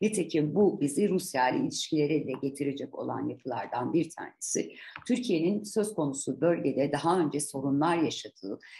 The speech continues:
yakınlaşmadığı, Suriye gibi, İran gibi, Irak gibi, Rusya gibi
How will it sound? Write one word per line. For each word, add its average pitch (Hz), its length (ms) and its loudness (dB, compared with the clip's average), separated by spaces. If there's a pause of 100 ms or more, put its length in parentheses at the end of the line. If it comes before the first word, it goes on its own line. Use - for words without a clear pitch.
yakınlaşmadığı, 170 1120 0 (200)
Suriye 220 680 4
gibi, - 540 -4
İran 196 520 6
gibi, - 340 -4
Irak 196 540 4
gibi, 123 340 -4
Rusya 202 380 2
gibi 110 460 -2